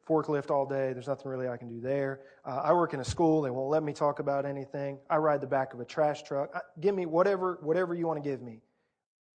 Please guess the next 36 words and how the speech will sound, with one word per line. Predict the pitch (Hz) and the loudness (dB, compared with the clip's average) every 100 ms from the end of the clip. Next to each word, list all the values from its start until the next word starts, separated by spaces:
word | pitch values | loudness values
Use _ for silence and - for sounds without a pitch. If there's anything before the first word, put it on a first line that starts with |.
| _ | _
Any, | 170 190 202 196 - | 0 2 2 0 -2
any | 175 190 | 0 0
job | 160 170 165 160 160 | 4 6 8 6 0
you | 170 | -2
wanna | 156 147 | 0 0
give | 139 143 127 | 0 -2 -4
me, | 123 120 | -8 -10
and | |
just | 127 135 - | -10 -12 -12
here's | - 185 170 | -6 -4 -4
the | 165 | -6
challenge | - 170 151 143 131 | -4 -2 -2 -4 -10
to | - 151 | -8 -6
you. | 123 110 107 _ _ _ _ _ _ _ _ - | -6 -10 -16 _ _ _ _ _ _ _ _ -2
Number | 165 | 2
one, | 160 185 160 | 4 4 2
God | 143 160 180 | 2 2 2
knew | 165 180 165 139 139 _ | 0 0 -2 -4 -10 _
whatever | 147 151 147 | -4 -2 0
it | 147 | -2
is | 143 127 123 - _ | -2 -4 -8 -20 _
he | 151 | -4
would | 139 | -4
be | 139 | -6
finding | - 143 135 131 | -4 -4 -4 -8
you | 127 | -10
do | 131 123 117 - | -8 -8 -10 -14
when | 131 | -14
you, | 127 127 127 _ _ _ _ | -12 -12 -14 _ _ _ _
when | 127 | -16
he, | 135 120 _ _ | -14 -16 _ _
when | 135 127 | -18 -16
he | |
saved | 120 - 151 131 104 | -14 -8 -6 -6 -10
you, | - _ _ _ _ _ - | -20 _ _ _ _ _ -20
okay? | 127 | -20